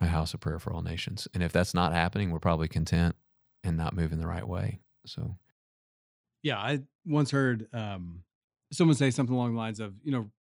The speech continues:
Speaker 2: a, a revival, like, some kind of movement of God always starts in the hearts of his people, right?
Speaker 1: Mm-hmm.
Speaker 2: Not some big performance or event or, you know, it starts with the heart. In any great movement or, uh, profound work of God,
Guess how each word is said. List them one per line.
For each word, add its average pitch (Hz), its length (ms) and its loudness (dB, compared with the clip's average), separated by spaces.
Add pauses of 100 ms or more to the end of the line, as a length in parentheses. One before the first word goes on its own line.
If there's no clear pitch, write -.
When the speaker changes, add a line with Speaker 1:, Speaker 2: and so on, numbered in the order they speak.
(120)
Speaker 2:
a, 131 440 -6
a 135 40 -4
revival, 113 600 -2
like, 101 160 -8
some 135 160 -4
kind 156 160 -2
of 123 60 2
movement 127 460 0
of 92 120 -14
God 104 520 -6 (600)
always 113 360 -2
starts 95 280 -12
in 98 60 -14
the 90 40 -16
hearts - 580 -12
of 90 80 -18
his 85 120 -20
people, - 360 -20
right? 85 280 0
Speaker 1:
Mm-hmm. 113 100 2
Speaker 2:
Not 123 240 -8
some 131 240 0
big 123 420 0
performance 110 520 -8
or 104 80 -10
event 110 520 -4
or, 95 280 -10
you 135 100 -2
know, 82 160 -6 (140)
it 101 80 -12
starts 123 400 -2
with 104 100 -8
the 95 60 -12
heart. 101 240 -6
In 104 260 -4 (140)
any 143 180 4
great 110 260 -4
movement 104 500 -4 (500)
or, 90 360 -10 (160)
uh, 90 100 -16
profound 110 460 -4
work 117 280 0
of 95 100 -10
God, 95 520 -6